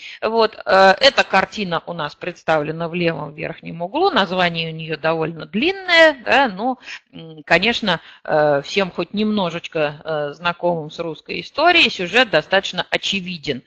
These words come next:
Э, колокол, Марфа Посадница, да, и, м, отправка, отправка, собственно, Марфы Посадницы и вот этого вечевого колокола, э, разумеется, из Новгорода, который мы видим в плане,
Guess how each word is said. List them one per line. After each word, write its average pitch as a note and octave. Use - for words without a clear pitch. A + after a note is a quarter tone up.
Э, B2+
колокол, C#4
Марфа E3+
Посадница, B3
да, A3
и, G3
м, C#3
отправка, G3
отправка, F#3
собственно, D#3+
Марфы D#3+
Посадницы G#3
и C#3
вот D3+
этого D#3
вечевого E3
колокола, G#3+
э, E3
разумеется, D#3
из D3+
Новгорода, C#4
который C4+
мы C4
видим B3
в -
плане, A3+